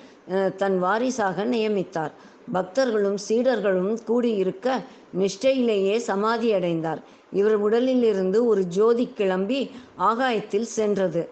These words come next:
இந்த சரித்திரத்தை பயபக்தியுடன் படிப்பவர்களுக்கும்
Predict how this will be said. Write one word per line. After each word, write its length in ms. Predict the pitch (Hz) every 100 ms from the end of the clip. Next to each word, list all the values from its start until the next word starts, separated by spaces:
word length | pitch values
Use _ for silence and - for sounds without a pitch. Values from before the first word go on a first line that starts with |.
| - - -
இந்த 280 | 214 233
சரித்திரத்தை 920 | 226 202 208 226 262 262 254 226 208
பயபக்தியுடன் 1080 | 240 185 180 208 226 233 - 254 247 247 247
படிப்பவர்களுக்கும் 960 | 202 196 214 254 233 202 180 170 - 196